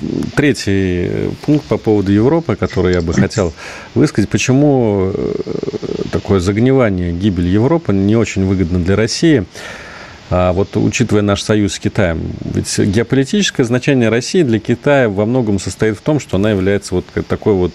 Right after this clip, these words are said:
э, территорией, которая находится м-, между Китаем и Европой. Да? Это путь, э, один из путей из Китая в Европу. Тот же Северный морской путь,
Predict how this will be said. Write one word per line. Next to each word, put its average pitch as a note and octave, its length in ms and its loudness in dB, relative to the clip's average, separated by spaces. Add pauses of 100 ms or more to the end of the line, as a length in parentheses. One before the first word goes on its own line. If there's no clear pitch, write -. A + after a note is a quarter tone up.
(140)
э, F2+ 680 2
территорией, G#2+ 580 2
которая E2+ 500 -2 (600)
находится F#2 480 0
м-, F#2+ 160 2
между F2+ 420 0
Китаем A2+ 480 0
и F#2+ 40 2
Европой. G2 580 0
Да? G2 180 0
Это F2 160 -2
путь, - 500 0
э, E2+ 360 0 (240)
один G2+ 340 0
из D#2 80 -4
путей E3 460 2
из F#2 300 -2
Китая B2+ 380 0
в G2 40 -2
Европу. F#2+ 540 -2
Тот G#2+ 160 0
же G#2 100 2
Северный G#2+ 400 0
морской G2 400 0
путь, - 340 0